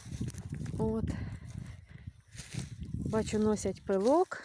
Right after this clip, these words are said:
О, щас їм ширше, навірно, льотки пооткриваю, бо їм мало місця. Ось дивіться, літають як. Бачите? Бачите, як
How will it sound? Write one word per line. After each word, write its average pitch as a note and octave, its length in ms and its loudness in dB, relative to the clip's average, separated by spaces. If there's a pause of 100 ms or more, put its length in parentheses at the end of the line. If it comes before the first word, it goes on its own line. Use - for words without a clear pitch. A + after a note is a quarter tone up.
(1800)
О, G#3 200 -4
щас - 320 -8
їм G3+ 100 0
ширше, G#3 440 2
навірно, G3+ 540 2
льотки C4+ 260 -4
пооткриваю, G#3 800 0
бо G3+ 140 -4 (1200)
їм G3+ 120 0
мало G#3 360 4
місця. F#3 540 0 (1300)
Ось F#3 260 -10
дивіться, F3+ 380 -4
літають F3 560 -8
як. - 200 -10 (1120)
Бачите? A3+ 100 -12
Бачите, - 280 -14
як F3+ 200 -14